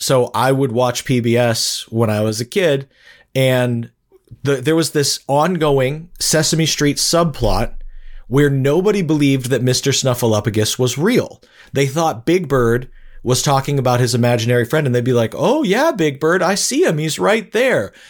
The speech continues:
But in reality, Mister Snuffleupagus was a scaredy bitch that would talk to Big Bird, but when somebody else came, he would just run away and disappear before they saw him.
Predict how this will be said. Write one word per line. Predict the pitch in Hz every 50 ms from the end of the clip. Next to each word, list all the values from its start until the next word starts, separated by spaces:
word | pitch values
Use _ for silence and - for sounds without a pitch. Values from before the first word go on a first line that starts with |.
| - - -
But | 156 175
in | 196 202 196
reality, | 190 196 196 202 233 277 294 262 180 131 120 117 120 127 - - _ _ - -
Mister | - 156 226 226 - -
Snuffleupagus | 208 - - 214 208 185 - 151 147 165 240 269 - 113 117 117 113 - -
was | 143 139 -
a | 139
scaredy | - - - 175 170 170 165 160 151 139
bitch | - 240 247 165 - - -
that | - 151 143 139
would | 139 135 -
talk | - - 202 214 214
to | - 180
Big | 135 139 190 220 208 170
Bird, | 165 135 123 110
but | 113 113
when | 107 120
somebody | 117 - 190 196 196 175 180
else | 185 196 196 -
came, | - - 170 156 135
he | 127 156 180
would | 185 160
just | 151 160 143 123
run | 120 131 139 143
away | 143 139 135 135 127
and | 120 117
disappear | 117 120 - 117 95 - 151 151 117
before | 107 107 - 135 120 110
they | 107 104
saw | - - 156 151 123 -
him. | - -